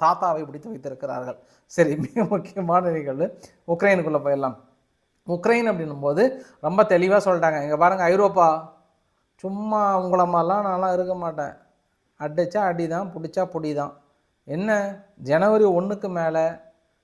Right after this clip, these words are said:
எங்க நாட்டு வழியா போகிற ஒரே ஒரு சின்ன gas and oil கூட, இப்போ வாயிலிருந்து ஊதுற கேஸை கூட நான் விட மாட்டேன், முடிச்சிடுவேன், எல்லாத்தையும் தடுத்து நிறுத்த போறேன்ட்டாங்க." உர்சுலா வான் டெர் லியான் அவர்கள், யார், ஐரோப்பாவுடைய தலைவர் வந்து பேசுறாரு. "இல்லப்பா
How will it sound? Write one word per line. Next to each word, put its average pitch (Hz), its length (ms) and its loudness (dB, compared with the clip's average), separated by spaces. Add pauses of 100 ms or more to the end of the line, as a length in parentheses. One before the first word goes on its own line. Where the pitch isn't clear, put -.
(120)
எங்க 185 340 0
நாட்டு 185 460 4
வழியா 196 280 4
போகிற 151 640 0 (280)
ஒரே 165 240 2
ஒரு 196 220 2
சின்ன 185 320 -4
gas 170 260 0
and 165 160 -2
oil 156 260 2
கூட, 139 160 -4 (380)
இப்போ 147 200 -8
வாயிலிருந்து 185 580 6
ஊதுற 180 140 4
கேஸை 156 260 -2
கூட 151 80 -6
நான் 170 120 -6
விட 143 120 -4
மாட்டேன், 131 320 -12 (220)
முடிச்சிடுவேன், 151 540 -10
எல்லாத்தையும் 160 360 0
தடுத்து 156 300 -4
நிறுத்த 147 280 -6
போறேன்ட்டாங்க." 139 520 -6 (640)
உர்சுலா 233 280 4
வான் 247 280 8
டெர் 240 120 4
லியான் 233 300 4
அவர்கள், 151 300 2
யார், 156 220 2
ஐரோப்பாவுடைய 175 640 2
தலைவர் 175 360 2
வந்து 170 300 -6
பேசுறாரு. 180 540 -4 (140)
"இல்லப்பா 160 500 -6